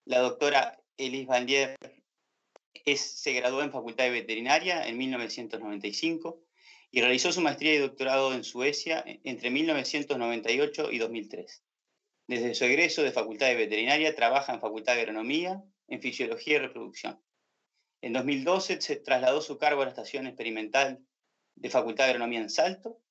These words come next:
donde es responsable de la majada merino australiano, que contiene el núcleo de selección por resistencia a parásitos gastrointestinales.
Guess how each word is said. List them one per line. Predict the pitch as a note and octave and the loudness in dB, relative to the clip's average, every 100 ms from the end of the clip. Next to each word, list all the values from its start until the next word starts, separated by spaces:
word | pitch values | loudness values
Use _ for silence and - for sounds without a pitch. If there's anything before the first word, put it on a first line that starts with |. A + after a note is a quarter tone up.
| _ _ - | _ _ -4
donde | C#3 C3+ D#3 | 0 4 4
es | |
responsable | E3+ D#3+ C3+ D3+ D#3 D3 | 2 -2 0 2 2 4
de | C3+ | 4
la | |
majada | B2 A#2 C#3+ C#3 | 2 2 4 4
merino | B2+ A#2 B2+ | 4 -2 -6
australiano, | B2 A#2 A2+ C3 D#3 E3+ - | -4 -2 0 2 0 -2 -6
que | C#3 | -4
contiene | C3+ B2 D3+ C#3+ | -4 -2 0 0
el | C3+ | 0
núcleo | D#3 D3+ C3+ | -2 0 -2
de | - | -2
selección | A#2 A2 - D3+ E3+ D#3 | -4 -4 -2 0 -2 -4
por | B2+ | -8
resistencia | A2+ - - C3 - | -8 -8 -4 -4 -4
a | G#2+ | 4
parásitos | A2 C3+ C#3 D3 C3+ | 6 6 4 -2 -2
gastrointestinales. | B2 B2 G#2 - _ - _ | -2 -4 -10 -12 _ -20 _